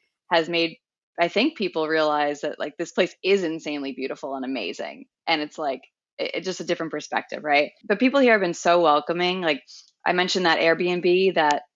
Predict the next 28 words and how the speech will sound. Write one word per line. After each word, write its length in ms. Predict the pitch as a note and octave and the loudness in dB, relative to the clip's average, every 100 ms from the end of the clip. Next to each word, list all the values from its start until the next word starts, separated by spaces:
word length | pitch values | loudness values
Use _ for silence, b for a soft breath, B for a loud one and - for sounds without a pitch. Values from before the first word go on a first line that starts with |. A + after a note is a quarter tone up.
| - | -10
was 140 | D#3+ | -8
just, 220 | D#3 - | -8 -10
like, 140 | D3+ C#3+ | -14 -14
the 240 | - D3+ D3+ | -14 -6 -4
reason 320 | D#3 D#3 D#3 | -2 -4 -4
we 120 | D#3 | -6
came 280 | D3+ C3+ D#3 | -4 -6 -2
here 260 | E3+ F3+ G3+ | 2 2 2
ultimately. 680 | G3 G3+ A3 G#3 G#3+ A3 A3+ | 0 0 -2 -2 -2 -2 -2
That 140 | E3 | -2
was, 100 | D3+ | -4
like, 160 | D3+ - | -10 -8
the, 200 | D3 C#3 - | -10 -10 -8
the, 180 | D3+ C#3 - | -10 -10 -12
the 60 | D3+ | -14
period 360 | - E3+ E3+ | -2 0 0
at 80 | D#3 | -2
the 60 | D#3 | -4
end 100 | D#3 | -4
of 60 | |
the 60 | D3+ | -6
sentence. 520 | - D3+ G#3+ A#3+ A#3+ B B B A3 - | -6 -4 -2 -2 -4 B B B -16 -2
We 160 | G#3 | -2
came 260 | G3 A#3+ B3 | 2 2 4
here 320 | G3+ E3 D#3+ - | 4 6 4 2
and 280 | E3 D#3+ D#3 | 2 0 -4
the 120 | E3 | -8
granddaughters 880 | - E3+ F3 F#3 E3+ D#3 D3+ D3+ C#3+ | -2 2 2 2 2 2 2 0 -2